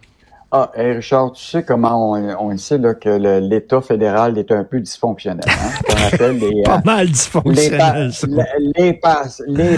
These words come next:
Speaker 1: passeports qui
Speaker 2: <laughs>
Speaker 1: arrivent
Speaker 2: Ben oui.
Speaker 1: pas, les attentes. Mais là, hier, le, l'ombudsman du Canada, là, a eu un rapport tellement critique à l'égard de l'Agence du revenu du Canada. Écoute, par rapport au service à la clientèle, puis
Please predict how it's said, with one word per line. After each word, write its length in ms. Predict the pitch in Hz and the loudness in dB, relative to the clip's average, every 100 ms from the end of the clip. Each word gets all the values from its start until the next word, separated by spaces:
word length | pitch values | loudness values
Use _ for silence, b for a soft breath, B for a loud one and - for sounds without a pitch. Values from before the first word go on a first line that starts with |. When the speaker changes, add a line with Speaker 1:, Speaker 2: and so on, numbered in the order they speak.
| 151 | 2
Speaker 1:
passeports 760 | 143 123 - - 127 131 127 113 | 0 0 -6 -2 2 2 2 -2
qui 80 | 117 | -4
Speaker 2:
<laughs> 140 | 113 | -2
Speaker 1:
arrivent 160 | 143 123 | 0 0
Speaker 2:
Ben 140 | 117 | 2
oui. 160 | 113 113 | 2 2
Speaker 1:
pas, 280 | 117 120 117 | 2 0 0
les 260 | 139 143 | 0 0
attentes. 300 | 120 - 127 131 | -2 -4 -6 -2
Mais 100 | 139 | 0
là, 180 | 165 233 | 0 0
hier, 400 | 147 135 156 165 - _ _ - | 0 0 0 -4 -10 _ _ -4
le, 280 | 120 120 117 | 2 2 2
l'ombudsman 880 | 147 156 156 127 123 135 151 139 | 0 0 -4 -4 -4 -2 -2 -4
du 340 | 107 113 120 110 | -6 -8 -8 -4
Canada, 460 | 135 117 107 107 165 | -2 -2 -2 -4 -6
là, 120 | 147 - _ _ _ - | -8 -12 _ _ _ -2
a 180 | 139 143 | 2 2
eu 160 | 156 160 | 2 0
un 120 | 135 | 0
rapport 480 | 120 110 131 131 - - | 0 -2 -2 -4 -6 -4
tellement 420 | 175 151 143 135 | 0 0 0 -2
critique 460 | - 117 - 131 | -6 -12 -8 -4
à 60 | 107 | -2
l'égard 360 | 107 110 120 117 | 0 0 0 0
de 80 | |
l'Agence 380 | 107 104 104 127 | -2 -2 -4 -6
du 80 | 120 | -6
revenu 260 | 113 107 127 | -8 -8 -12
du 80 | |
Canada. 520 | - 120 107 101 113 135 _ _ _ _ | -4 -2 -2 -2 -2 -4 _ _ _ _
Écoute, 360 | 92 - 170 - _ _ - 113 - | -8 -2 -2 -2 _ _ -18 -6 0
par 120 | 127 | 2
rapport 360 | 123 170 170 | 2 2 0
au 80 | 127 | -2
service 420 | 120 151 135 170 | 0 0 0 0
à 40 | 127 | -2
la 60 | |
clientèle, 600 | 110 117 104 98 113 113 - | -2 -4 -6 -6 -6 -8 -10
puis 240 | - 117 | -10 -10